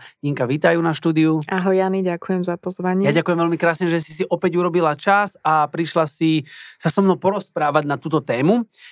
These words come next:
Speaker 1: My sme minule spolu rozoberali, eh, tému sebaláska, mm, trošku aj sebeckosť,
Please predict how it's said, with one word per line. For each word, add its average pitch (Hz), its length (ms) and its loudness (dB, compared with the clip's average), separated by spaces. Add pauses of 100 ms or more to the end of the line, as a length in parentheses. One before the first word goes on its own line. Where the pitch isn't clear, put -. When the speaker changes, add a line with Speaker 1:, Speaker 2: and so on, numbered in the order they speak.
Speaker 1:
My 196 80 2
sme 247 160 4
minule 233 260 4
spolu 196 300 2
rozoberali, 156 880 2
eh, 135 80 -2
tému 131 320 0
sebaláska, 151 960 2
mm, 131 640 -6
trošku 151 320 0
aj 113 80 -4
sebeckosť, 143 720 0